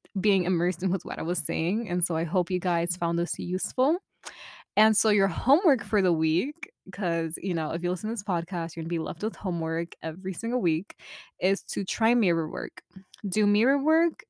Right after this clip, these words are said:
and or try daily affirmations. Try daily affirmations for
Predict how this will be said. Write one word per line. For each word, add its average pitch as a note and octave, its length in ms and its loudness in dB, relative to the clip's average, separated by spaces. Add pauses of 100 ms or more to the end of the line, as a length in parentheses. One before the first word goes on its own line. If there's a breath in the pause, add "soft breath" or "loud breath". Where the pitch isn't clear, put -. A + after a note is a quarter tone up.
(460)
and G#3 320 2
or F3+ 240 4
try F3+ 420 2
daily E3+ 300 0
affirmations. - 720 -8 (760 loud breath)
Try A#3+ 220 4
daily G#3+ 280 2
affirmations G3 560 -2
for F3+ 540 -2